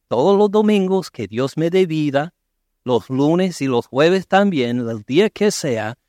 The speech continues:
Pablo, porque este es el medio por el cual crecemos en la gracia de Dios,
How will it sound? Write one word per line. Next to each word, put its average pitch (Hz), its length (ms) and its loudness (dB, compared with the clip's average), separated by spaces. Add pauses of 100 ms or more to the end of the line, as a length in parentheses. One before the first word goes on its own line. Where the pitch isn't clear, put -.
(340)
Pablo, 170 240 4
porque 165 440 0 (120)
este 190 340 0
es 185 160 -2
el 185 100 0
medio 180 560 2
por 156 220 -2
el 143 80 2
cual 139 400 -2
crecemos 131 880 -2
en 123 120 2
la 117 120 -2
gracia 123 460 -4
de 127 100 0
Dios, 120 380 0